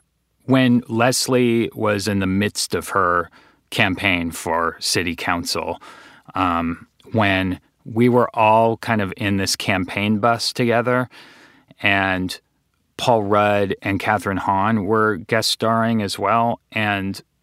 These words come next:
it was just so much fun. We were,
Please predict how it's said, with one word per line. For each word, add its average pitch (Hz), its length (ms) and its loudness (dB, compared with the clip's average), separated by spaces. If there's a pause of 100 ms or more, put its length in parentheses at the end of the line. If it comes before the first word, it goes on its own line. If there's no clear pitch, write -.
(680)
it 147 180 0
was 156 260 2
just - 460 0 (180)
so - 380 0
much 147 320 2
fun. 85 580 -4 (520)
We 127 160 6
were, 127 80 2